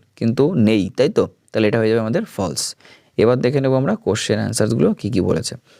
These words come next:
তোমাদের, তোমরা কীরকমভাবে, আহ, ট্রু ফলসগুলো লিখেছো আমাকে কমেন্ট করে জানাবে,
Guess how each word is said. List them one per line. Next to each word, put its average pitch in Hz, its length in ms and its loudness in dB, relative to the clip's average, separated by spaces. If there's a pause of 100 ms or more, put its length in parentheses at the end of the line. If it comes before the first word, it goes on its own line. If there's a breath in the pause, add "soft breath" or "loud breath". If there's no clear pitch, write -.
(160 soft breath)
তোমাদের, 131 400 2
তোমরা 127 340 0
কীরকমভাবে, 131 800 0 (420 soft breath)
আহ, 107 300 0
ট্রু 131 180 2
ফলসগুলো 135 460 2
লিখেছো 123 400 2
আমাকে 113 260 -4
কমেন্ট 113 300 -2
করে 117 160 0
জানাবে, 104 380 0